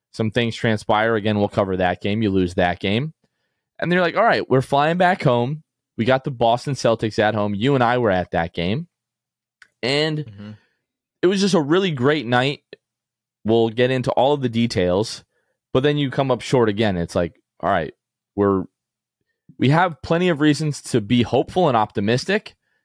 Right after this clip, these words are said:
Speaker 1: but so far we've got nothing to show for it." So it is kind of a weird feeling.
Speaker 2: Yeah, no doubt. Uh, it's, w-, you know, the more we get some more games under our belt, we'll be definitely more clearly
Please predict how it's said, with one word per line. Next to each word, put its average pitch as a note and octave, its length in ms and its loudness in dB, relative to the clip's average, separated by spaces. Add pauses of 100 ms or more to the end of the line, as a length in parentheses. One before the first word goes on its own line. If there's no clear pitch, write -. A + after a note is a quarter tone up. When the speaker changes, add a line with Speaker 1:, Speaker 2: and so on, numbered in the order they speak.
(160)
Speaker 1:
but B2+ 200 2
so F3 180 2
far E3+ 160 2
we've D#3 160 -2
got D3 160 2
nothing D3+ 240 -2
to C#3+ 80 0
show E3+ 220 0
for G2 240 0
it." - 60 -6
So B2+ 140 2
it C3 60 4
is C#3+ 140 0
kind C3+ 200 0
of A#2+ 60 -2
a A2+ 80 0
weird A2 260 0
feeling. F2 440 -6 (880)
Speaker 2:
Yeah, D#2+ 300 -4 (200)
no G#2+ 160 -2
doubt. E2 380 -6
Uh, F2+ 380 -4 (840)
it's, - 320 -6 (720)
w-, A#2+ 300 -6 (180)
you C3+ 140 -2
know, A2 60 0
the A#2 100 0
more D3 200 2
we C3 140 -2
get A2+ 220 -2
some A2+ 120 -6
more G#2 140 0
games F2+ 280 -6
under F2+ 180 -6
our E2+ 80 -4
belt, E2+ 320 -6 (420)
we'll A2 160 2
be G2 200 -2
definitely F2 760 -4 (180)
more F2+ 220 -4
clearly F2 720 -8